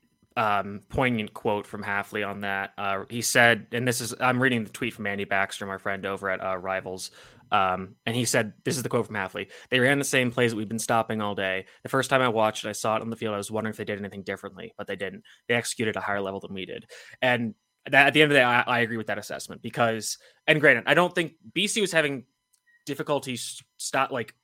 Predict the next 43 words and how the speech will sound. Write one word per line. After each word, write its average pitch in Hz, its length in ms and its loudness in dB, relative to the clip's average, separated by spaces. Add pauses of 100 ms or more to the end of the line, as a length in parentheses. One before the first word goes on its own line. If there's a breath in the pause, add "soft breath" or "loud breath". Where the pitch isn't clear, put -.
in 120 100 -12
terms 120 280 -6
of, 101 260 -10 (180)
like, 98 200 -12 (320)
stopping 131 340 0
for 117 160 -8
no 113 160 -2
gain 147 220 0
and 127 80 -4
getting 113 180 -4
in 107 60 -8
the 101 80 -12
backfield 160 420 4
on 180 160 2
runs, 180 240 0
but 139 140 -4
they 120 100 -2
weren't 143 240 -2
allowing 120 540 0 (480 soft breath)
as 127 120 -2
big 120 200 -4
of 110 80 -6
chunks 117 320 -4
as - 40 -14
they 110 80 -6
were 101 120 -6
in 101 80 -10
the 98 40 -14
final 95 300 -12
drive. 65 500 -12 (420 soft breath)
And 113 480 -2
essentially 135 360 0
Rutgers 131 300 0
just 113 100 -6
out 131 220 2
executed 120 400 -6
them. 113 120 -4
I 107 100 -4
think 117 220 -10
part 117 220 -4
of 113 80 -6
it 113 100 -10
was 104 580 -4